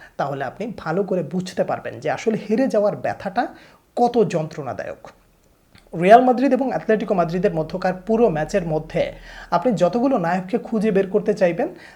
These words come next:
তার মধ্যে আলভারেজকে অনেক উপরের দিকে রাখতে হবে।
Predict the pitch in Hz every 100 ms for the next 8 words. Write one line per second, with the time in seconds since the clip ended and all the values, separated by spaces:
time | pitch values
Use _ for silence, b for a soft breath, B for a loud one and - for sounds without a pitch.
0 | B - 151 156 165 - 285 370 - 170
1 | 170 190 190 - 247 - - - 202 254
2 | 269 233 226 185 156 160 143 - 143 123
3 | -